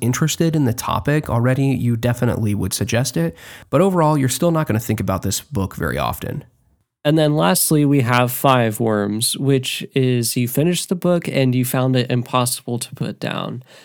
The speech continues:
Speaker 2: You thoroughly enjoyed it, and you would definitely read it again, and you would definitely suggest it to your friend. And this would also be a book that you think about very frequently. So,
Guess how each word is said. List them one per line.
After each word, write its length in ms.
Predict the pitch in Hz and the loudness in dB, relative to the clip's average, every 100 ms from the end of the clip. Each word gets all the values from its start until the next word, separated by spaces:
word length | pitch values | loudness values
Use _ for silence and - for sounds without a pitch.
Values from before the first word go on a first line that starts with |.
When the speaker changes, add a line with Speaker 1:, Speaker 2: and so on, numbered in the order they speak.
| - - | -16 -4
Speaker 2:
You 120 | 135 | -4
thoroughly 520 | 127 131 143 165 175 | -2 -2 0 -2 -2
enjoyed 500 | 180 175 143 139 131 | -2 -4 -2 -2 0
it, 240 | 135 127 123 | 0 -2 -2
and 480 | 131 123 120 120 123 | 0 0 0 -2 -2
you 80 | 123 | -2
would 180 | 120 120 | -2 0
definitely 580 | 120 120 147 143 147 | -2 0 -2 -2 -2
read 240 | 135 123 123 | -2 -2 -2
it 160 | 127 | -2
again, 460 | 123 123 127 127 127 | -4 -4 -4 -4 -4
and 340 | 127 127 165 160 | -2 -2 0 -2
you 80 | 151 | -2
would 140 | 135 | -2
definitely 580 | 131 127 135 131 - 123 | -2 -4 -2 -2 -2 -4
suggest 480 | - 117 113 110 123 | -4 -4 -4 -4 -6
it 100 | 117 | -6
to 120 | - | -6
your 160 | 113 110 | -6 -6
friend. 500 | - 117 107 101 - - - - _ | -6 -6 -4 -8 -12 -20 -20 -20 _
And 140 | 131 | 0
this 160 | 139 - | 0 0
would 80 | 151 | -2
also 400 | - 131 - 147 | 0 0 0 0
be 200 | 131 123 | 0 0
a 60 | |
book 340 | 110 117 113 - | 0 -4 -4 -2
that 260 | 117 113 | -2 -2
you 320 | 117 117 110 | -2 -2 -2
think 280 | 107 120 113 | -2 -2 -2
about 440 | 117 110 107 104 123 | -4 -2 -2 -2 -4
very 320 | 110 107 104 | -4 -4 -6
frequently. 720 | - 117 - - - - 160 131 - _ _ - _ _ _ _ _ _ _ | -6 -8 -8 -10 -10 -12 -14 -16 -20 _ _ -20 _ _ _ _ _ _ _
So, 540 | - 147 139 131 - | -2 2 2 2 -2